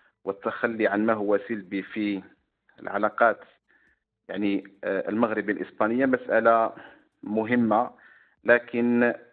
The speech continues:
أعتقد بأنه ينبغي معالجة الأسباب المؤدية للأزمة، والتي، آه، يعني في حالة عدم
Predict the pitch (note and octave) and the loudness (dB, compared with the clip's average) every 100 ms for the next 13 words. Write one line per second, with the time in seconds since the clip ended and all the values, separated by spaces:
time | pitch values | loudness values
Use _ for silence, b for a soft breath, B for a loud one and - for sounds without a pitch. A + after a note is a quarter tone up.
0 | _ _ _ A#2+ - A#2+ B2 G#2 A#2 A#2 | _ _ _ 0 2 -2 -2 0 0 2
1 | A2 A2+ A#2 B2+ G#2 F#2+ G2 G#2+ G#2+ A#2+ | 0 0 2 0 2 0 0 0 4 4
2 | A#2+ G2+ G#2 - A2+ - G2+ B2 B2+ - | 2 -4 -6 -6 -6 -4 2 4 4 -2
3 | A2 G#2+ - - - G#2 F#2+ F2+ - _ | -4 -4 -2 -4 -4 -6 -4 -4 -6 _
4 | _ B B B G2 G#2+ - C3+ G2+ G#2 | _ B B B -6 -4 2 2 2 0
5 | A2+ B2+ - _ _ _ - G#2+ B2+ B2 | 0 -2 -8 _ _ _ -6 -2 2 4
6 | B2 - C3 B2 A2+ G#2+ G2 - _ G#2 | 2 -4 -10 0 2 2 0 -12 _ -6
7 | G#2 A2 G#2+ G2 B B B _ A#2+ - | -2 0 -2 -4 B B B _ 0 4
8 | C#3+ A2+ - _ - _ _ - G#2+ B2+ | 4 4 -4 _ -20 _ _ -2 0 2
9 | B2 G#2 F2 | 2 0 -4